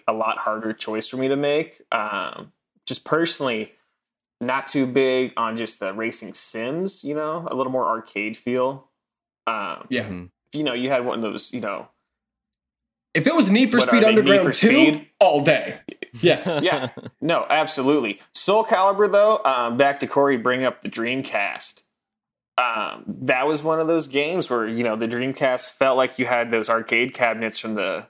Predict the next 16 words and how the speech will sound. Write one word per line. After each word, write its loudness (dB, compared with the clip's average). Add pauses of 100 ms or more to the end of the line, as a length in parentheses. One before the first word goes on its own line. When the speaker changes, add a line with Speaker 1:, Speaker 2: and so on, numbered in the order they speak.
(220)
Speaker 1:
movie 4
theater, -4 (280)
you -4
know, -6 (480)
in 0
your 2
Speaker 3:
Yeah. -2
Speaker 1:
living 0
room. -6 (800)
Uh, 0
this -2
was, -4
this -4
got -4
you -4
there. -4